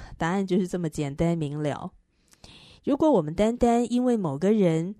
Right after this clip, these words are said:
会随着岁月消失的美貌而跟对方交往，那真的太傻了，对吧？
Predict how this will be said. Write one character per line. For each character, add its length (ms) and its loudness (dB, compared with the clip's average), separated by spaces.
会 500 2
随 200 0
着 140 2
岁 300 4
月 120 6
消 280 2
失 160 0
的 100 -2
美 240 -6
貌 360 -2
而 180 -4
跟 180 -4
对 140 0
方 240 -2
交 320 0
往， 240 0
那 100 -4
真 160 0
的 60 -2
太 260 -2
傻 400 -4
了， 140 -10
对 220 2
吧？ 280 -8